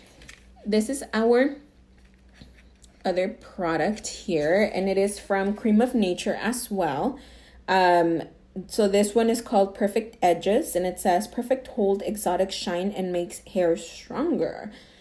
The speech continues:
Ooh, you kn-, no, usually when you use any type of gel in your hair, because they have a lot of alcohol a lot of the times, they actually weaken your hair and it breaks. This one is supposed to make your hair stronger.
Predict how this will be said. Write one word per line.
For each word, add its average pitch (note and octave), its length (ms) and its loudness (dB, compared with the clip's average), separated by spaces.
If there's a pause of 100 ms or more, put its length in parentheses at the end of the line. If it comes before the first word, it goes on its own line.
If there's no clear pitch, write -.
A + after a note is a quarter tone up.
(180)
Ooh, G#3 360 8
you G3+ 200 6
kn-, A3 120 4
no, A#3+ 180 2
usually F4 600 6
when G#3 480 2 (420)
you G#3+ 1000 6
use G#3+ 540 4 (140)
any G3+ 320 2
type F#3+ 240 -2
of F#3 160 -8
gel E3 240 0
in F3+ 100 -4
your E3 120 -2
hair, F3+ 280 0
because G3+ 340 -4
they - 100 -4
have F#3+ 200 -4
a F#3 40 -4
lot D#3+ 180 -2
of - 100 -4
alcohol E3+ 560 -6
a D#3 80 -2
lot D3+ 260 -2
of E3 100 -2
the F#3 60 -6
times, G#3 460 -4 (460)
they G#3 240 4
actually A3 480 0
weaken F3+ 400 0
your F3+ 120 -2
hair E3 260 0
and E3 180 -4
it D3+ 140 -6
breaks. - 400 -2
This F3+ 580 0
one D#3+ 220 -2
is G#3+ 280 -4
supposed - 520 -2
to G3 80 -2
make E3+ 220 2
your A#2+ 100 -2
hair G#3+ 220 -6
stronger. C4 920 -2